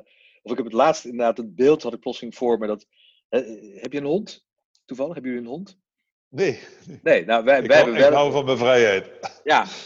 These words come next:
Speaker 1: nou ja, dat, dat klopt ook wel. Maar met een hond heb je iets minder vrijheid, maar je komt ook vaker buiten.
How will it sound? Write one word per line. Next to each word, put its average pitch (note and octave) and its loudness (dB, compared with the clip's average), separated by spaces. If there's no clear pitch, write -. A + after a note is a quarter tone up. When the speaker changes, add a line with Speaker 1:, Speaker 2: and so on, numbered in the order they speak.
Speaker 1:
nou D3+ 4
ja, D#3 4
dat, C#3 -8
dat C#3+ -12
klopt F3+ -12
ook B2 -16
wel. A2 -10
Maar A2+ -12
met B2 -20
een B2 -20
hond C#3 -18
heb B2+ -18
je - -20
iets D#3+ -20
minder B2 -16
vrijheid, B2 -10
maar C3 -16
je C3 -16
komt C#3+ -18
ook C3+ -12
vaker B2+ -8
buiten. C3+ -8